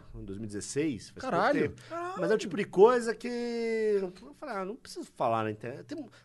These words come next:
Speaker 1: muita coisa ali que eu também não falo, entendeu? É, parece
Speaker 3: É.
Speaker 1: que eu compartilho cem por cento da minha vida, né? Eu tô com uma câmera aqui. Mas também tem coisas ali que não precisa falar. Eu
Speaker 3: Não,
Speaker 1: tenho essa,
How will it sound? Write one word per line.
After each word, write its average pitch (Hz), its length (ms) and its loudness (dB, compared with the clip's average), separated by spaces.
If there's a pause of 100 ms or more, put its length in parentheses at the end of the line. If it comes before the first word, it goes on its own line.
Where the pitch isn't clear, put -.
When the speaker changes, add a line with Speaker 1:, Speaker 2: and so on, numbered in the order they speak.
Speaker 1:
muita 370 220 0
coisa 196 300 8
ali 180 100 4
que 190 80 -8
eu 208 40 -8
também 247 160 -6
não 233 60 -4
falo, 123 360 2
entendeu? 101 480 -4
É, 107 80 -10
parece 185 420 -2
Speaker 3:
É. - 40 -6
Speaker 1:
que 143 100 0
eu 120 260 2 (140)
compartilho 117 520 -2 (100)
cem 143 180 -4
por 120 160 -14
cento 113 140 -6
da 110 40 -2
minha 113 160 -4
vida, 127 320 -6
né? 127 120 -4
Eu 123 40 -6
tô 110 100 -16
com 113 80 -12
uma 98 160 -10
câmera 95 300 -6
aqui. 113 260 -10 (480)
Mas 131 280 2
também 247 260 2
tem 240 140 -8
coisas 190 260 2
ali 185 160 2
que 233 100 -8
não 330 240 -2
precisa 302 300 -8
falar. 123 380 6
Eu 104 60 4
Speaker 3:
Não, - 60 0
Speaker 1:
tenho 156 140 2
essa, 110 480 0